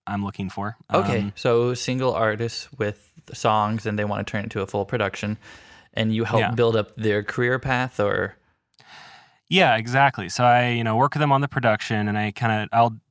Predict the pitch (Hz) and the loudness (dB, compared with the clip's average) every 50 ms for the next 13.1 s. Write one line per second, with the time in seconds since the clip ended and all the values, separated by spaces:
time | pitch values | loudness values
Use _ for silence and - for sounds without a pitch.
0 | _ _ _ _ _ _ _ _ _ _ _ - 135 143 - 147 143 131 135 123 | _ _ _ _ _ _ _ _ _ _ _ 0 0 2 2 2 2 2 4 2
1 | 123 123 120 113 - - 107 - - 113 98 - 104 - - 107 104 101 - - | 2 2 0 -2 -4 -6 -6 -4 -2 -2 -2 -4 -6 -8 -6 -6 -6 -6 -6 -6
2 | - 113 110 107 104 104 101 101 101 101 92 95 98 95 95 98 - - 131 127 | -4 -2 -2 0 0 0 0 -2 -2 -2 -2 -4 -4 -4 -6 -4 0 2 2 2
3 | 120 117 110 110 113 110 - - 113 107 107 107 104 101 98 98 - 98 101 101 | 2 0 0 0 -2 -2 -2 0 0 0 2 2 0 0 -2 -2 -4 -4 -6 -6
4 | 98 107 107 104 104 101 101 98 101 - - 104 104 - - - 110 98 98 90 | -4 -4 -4 -2 -2 -2 -4 -4 -6 -6 -4 -4 -6 -6 -6 -8 -6 -4 -4 -4
5 | 90 90 - - - 92 76 76 90 90 90 90 90 98 - _ _ _ _ _ | -4 -6 -6 -8 -8 -10 -8 -8 -8 -8 -8 -8 -10 -12 -14 _ _ _ _ _
6 | _ _ _ _ _ - - - 127 127 123 - 135 123 117 110 104 98 107 101 | _ _ _ _ _ -4 2 4 4 4 4 2 0 0 0 0 -2 -4 -6 -4
7 | 107 117 123 123 135 131 - 143 135 139 139 139 139 135 135 135 - - 139 120 | -2 -2 -2 -2 -2 -2 0 0 0 0 0 0 0 0 0 -2 -2 -2 -2 0
8 | 104 107 104 110 123 123 120 - - 120 120 113 123 147 170 170 170 - 156 135 | 0 0 2 2 2 2 0 0 0 2 4 4 4 4 4 4 2 2 0 0
9 | 120 117 123 110 - 104 101 95 95 104 101 92 - - - - - _ _ _ | 2 4 4 4 2 0 -4 -4 -4 -4 -6 -6 -10 -12 -14 -16 -20 _ _ _
10 | _ - 113 113 143 135 127 123 - - 123 123 120 117 120 120 113 113 101 - | _ -14 -4 2 4 4 4 4 2 2 2 4 4 4 4 2 0 -4 -6 -10
11 | _ - 123 123 117 110 107 110 117 120 123 117 117 120 123 117 110 107 104 101 | _ -6 -4 -2 0 0 0 0 2 2 2 0 0 0 0 0 0 -2 -2 -4
12 | 101 98 101 95 - - - 82 80 - - - - - - - 67 - - - | -4 -4 -4 -6 -6 -4 -4 -4 -4 -4 -6 -10 -12 -12 -12 -12 -14 -14 -14 -16
13 | - - | -16 -18